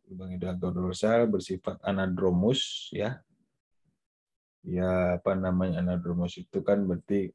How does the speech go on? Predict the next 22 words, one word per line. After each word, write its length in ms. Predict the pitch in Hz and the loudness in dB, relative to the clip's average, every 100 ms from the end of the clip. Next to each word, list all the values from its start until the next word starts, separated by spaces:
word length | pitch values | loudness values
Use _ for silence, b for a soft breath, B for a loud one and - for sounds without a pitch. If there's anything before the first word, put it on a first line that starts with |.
| _ _ - - - | _ _ -14 -8 -2
dari, 640 | 87 87 90 87 87 82 - _ _ _ _ _ _ - | 0 2 4 4 4 2 -4 _ _ _ _ _ _ -2
eh, 480 | 98 90 87 87 90 82 _ _ _ _ _ _ _ _ _ - | 0 2 2 0 0 -4 _ _ _ _ _ _ _ _ _ -10
air 120 | 80 - | -8 -2
tawar 260 | 90 92 | 2 2
ke 140 | 90 82 | 0 -4
air 80 | 82 | -2
laut 240 | 87 95 | -2 0
ya. 160 | 92 104 - _ _ _ _ _ _ _ _ _ _ _ | 0 0 -6 _ _ _ _ _ _ _ _ _ _ _
Kemudian 320 | 107 110 127 | 4 6 4
sirip 320 | 131 120 113 - | 4 4 4 4
punggungnya 480 | 110 104 110 120 | 4 6 6 6
dua 400 | 117 107 104 110 | 4 4 6 4
atau 160 | - 95 | 2 -2
satu. 560 | 90 92 87 - 87 76 | -2 -8 -4 -2 -2 -2
Nah, 160 | 87 | -4
ini 400 | 87 95 92 87 | -2 0 0 0
ada 220 | 87 90 87 | -4 -4 -2
dua, 720 | 80 82 90 98 101 101 - | -4 -2 0 2 4 2 0
ada 400 | - - 90 82 | -6 -8 -4 -4
satu 400 | - - - 92 - | -4 -6 -2 0 -2
gitu 320 | - 82 | -6 -6
ya. 40 | - | -6